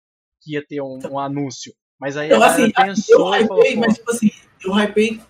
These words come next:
Speaker 2: o que eu falei, né? Eu acredito, assim, eu não tô botando tanta expectativa. Então, o, o máximo que eu acredito amanhã é que, tipo, eles vão anunciar o Mundial.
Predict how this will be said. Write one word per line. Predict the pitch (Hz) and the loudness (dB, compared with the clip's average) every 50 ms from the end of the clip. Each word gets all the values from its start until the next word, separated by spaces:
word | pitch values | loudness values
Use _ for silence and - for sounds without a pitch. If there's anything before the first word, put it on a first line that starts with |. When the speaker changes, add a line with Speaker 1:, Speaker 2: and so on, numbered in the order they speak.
| _ _ | _ _
Speaker 2:
o | - | -4
que | 226 | -4
eu | 226 | -2
falei, | - 262 269 240 196 165 | 0 0 2 2 2 2
né? | 156 143 143 147 - _ | 0 -4 -6 -6 -10 _
Eu | 175 202 220 | 0 2 2
acredito, | 220 220 220 214 202 170 190 208 214 - - - _ _ _ _ _ _ _ _ _ _ | 2 2 0 -2 0 0 -2 -4 -4 -6 -18 -20 _ _ _ _ _ _ _ _ _ _
assim, | 202 214 - 202 | -6 -2 0 0
eu | 185 | 2
não | 196 208 | 2 0
tô | 214 214 | 2 2
botando | 208 214 214 220 214 214 | 2 2 4 2 2 2
tanta | 220 208 202 | 2 -2 -4
expectativa. | - - 202 196 - 247 - - 175 147 | -2 -4 -4 -2 -2 -6 -4 -4 -4 -4
Então, | 143 - 160 165 | -4 -4 -6 -6
o, | 170 - - 170 160 - | -6 -8 -8 -12 -12 -12
o | - 165 156 | -12 -12 -8
máximo | 156 170 226 247 240 - 214 196 - | -4 -4 -4 -4 -2 -2 -4 -4 -2
que | 190 | -4
eu | 180 | -4
acredito | 180 180 165 185 185 180 | -4 -4 -6 -6 -4 -6
amanhã | 175 165 151 151 185 233 226 - - - _ _ _ _ _ _ _ _ _ _ _ | -4 -2 -2 -2 -2 -2 -4 -4 -6 -10 _ _ _ _ _ _ _ _ _ _ _
é | - 160 | -8 -8
que, | - - | -8 -8
tipo, | - - 196 | -10 -8 -6
eles | 185 180 170 | -6 -6 -4
vão | 175 180 | -4 -4
anunciar | 180 180 185 190 - - 185 180 | -4 -4 -6 -6 -4 -2 -2 -2
o | |
Mundial. | 180 185 202 220 196 - - - - _ | -2 -2 0 0 2 0 0 -4 -8 _